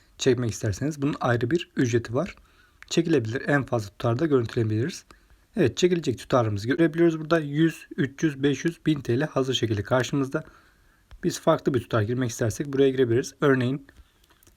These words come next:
yetmiş T L çekmek istiyoruz. On T L ve katlar olması şeklinde. Yani yetmiş beş T L çekemeyiz. Tutarı hatırla dersek de daha sonradan hızlıca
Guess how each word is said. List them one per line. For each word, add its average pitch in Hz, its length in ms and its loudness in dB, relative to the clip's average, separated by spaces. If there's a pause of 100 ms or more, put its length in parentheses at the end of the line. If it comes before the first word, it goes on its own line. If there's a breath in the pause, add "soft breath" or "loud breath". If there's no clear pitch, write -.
(120)
yetmiş 131 420 2
T 110 180 2
L 104 80 0
çekmek 131 340 -2
istiyoruz. 143 360 -2 (360)
On 143 160 2
T 120 180 2
L 107 120 2
ve 110 100 -2
katlar 123 340 -2
olması 139 400 0
şeklinde. 139 480 -4 (880)
Yani 127 280 2
yetmiş - 340 0
beş 123 140 2
T 113 140 2
L 143 100 0
çekemeyiz. 123 520 -2 (400 soft breath)
Tutarı 180 360 4
hatırla 120 380 -2
dersek - 360 0
de 151 120 -2
daha 151 180 2
sonradan 127 360 -2 (280 soft breath)
hızlıca 139 560 0